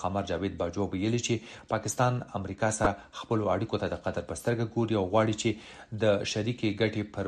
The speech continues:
بنسټ د شریکې خوښۍ په څانګه کې امریکا سره خپلو اړیکو ته نوره پراختیا هم ورکړي. هغه دا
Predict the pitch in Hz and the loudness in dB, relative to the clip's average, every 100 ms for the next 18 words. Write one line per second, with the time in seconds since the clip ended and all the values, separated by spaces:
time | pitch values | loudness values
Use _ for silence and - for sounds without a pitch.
0 | 92 90 - 107 107 117 101 92 - 92 | -2 -2 0 0 -2 -6 -2 -2 0 -2
1 | 110 - 104 104 104 - 90 - 117 104 | -2 0 0 -2 -8 -2 -2 0 0 0
2 | 101 - 87 101 101 101 101 - 104 - | -2 -6 -4 -2 0 -2 -4 0 0 0
3 | - - 95 87 90 101 98 90 85 - | -10 -4 -2 -2 0 0 0 0 -2 -4
4 | 98 98 87 101 - 101 92 90 87 - | -2 0 0 -2 -4 -4 -4 -4 -6 -6
5 | 80 - 90 85 82 80 78 85 82 - | -6 -4 -4 -4 -4 -6 -6 -6 -6 -8
6 | - 87 95 | -10 -6 0